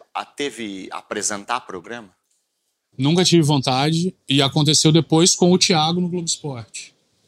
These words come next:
Speaker 2: Aí eu fazia folgas do Thiago aos sábados.
Speaker 1: Eu ia falar do Globo
Speaker 2: Globo
Speaker 1: Esporte, é
Speaker 2: Esporte,
Speaker 1: que eu acho
Speaker 2: é.
Speaker 1: que eu lembro, a única coisa, mas eu lembro que eu não, é, realmente não era, é,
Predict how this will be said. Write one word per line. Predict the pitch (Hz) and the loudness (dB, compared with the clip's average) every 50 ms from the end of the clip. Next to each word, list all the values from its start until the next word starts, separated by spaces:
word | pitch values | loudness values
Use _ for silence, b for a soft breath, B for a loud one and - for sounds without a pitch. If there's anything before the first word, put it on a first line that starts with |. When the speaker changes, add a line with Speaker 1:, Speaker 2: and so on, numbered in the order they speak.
| _ _ | _ _
Speaker 2:
Aí | - 113 113 117 | -14 -12 -10 -10
eu | 113 | -8
fazia | - 131 127 120 - 127 131 131 | -6 -6 -4 -2 0 0 0 -2
folgas | - - - 127 123 127 131 135 139 139 135 - - - - - - - - - - - - - - _ | -4 -6 -6 -6 -6 -6 -6 -8 -6 -4 -4 -2 -2 -2 -2 -4 -6 -10 -14 -18 -18 -20 -20 -20 -20 _
do | - 113 110 | -10 -8 -8
Thiago | - - 127 120 123 131 139 135 131 | -4 -4 -2 0 0 0 0 0 -2
aos | 123 113 - | 0 0 0
sábados. | - 160 180 208 220 202 214 208 190 220 220 214 - - - - - _ _ - | 2 2 4 4 4 4 4 4 2 2 0 0 -2 -2 -4 -6 -8 _ _ -6
Speaker 1:
Eu | 110 127 | -4 -2
ia | 147 139 | -2 -2
falar | - 139 139 139 | -2 -2 -2 -2
do | 139 127 | -2 -4
Globo | 123 135 135 | -4 -4 -2
Speaker 2:
Globo | 135 131 131 | -2 -2 -2
Speaker 1:
Esporte, | 127 - 117 117 110 101 - 160 175 | -2 -2 0 0 0 0 0 -2 -2
é | - | -4
Speaker 2:
Esporte, | - - | -4 -4
Speaker 1:
que | 170 | -4
eu | 151 | -4
acho | 151 147 147 | -2 -2 -2
Speaker 2:
é. | 147 | -2
Speaker 1:
que | 143 | -4
eu | 92 | -4
lembro, | 92 92 90 90 90 | -6 -8 -8 -8 -10
a | 87 | -12
única | 95 104 - 110 101 | -12 -12 -12 -14 -12
coisa, | - - 95 92 90 | -10 -12 -12 -12 -10
mas | 98 98 95 - - | -10 -6 -4 -4 -4
eu | 90 90 104 | -2 -4 -4
lembro | 104 107 107 104 | -4 -6 -8 -8
que | - 117 | -6 -4
eu | 110 104 101 | -4 -4 -4
não, | 101 107 - | -8 -10 -8
é, | - 98 95 92 | -6 -4 -4 -4
realmente | 87 - 104 101 101 98 98 101 101 - 104 | -6 -6 -6 -6 -6 -6 -10 -10 -12 -12 -12
não | 104 101 101 | -10 -10 -8
era, | 98 101 101 98 92 87 85 _ _ _ | -8 -6 -6 -8 -8 -10 -16 _ _ _
é, | - 78 80 82 | -20 -20 -20 -20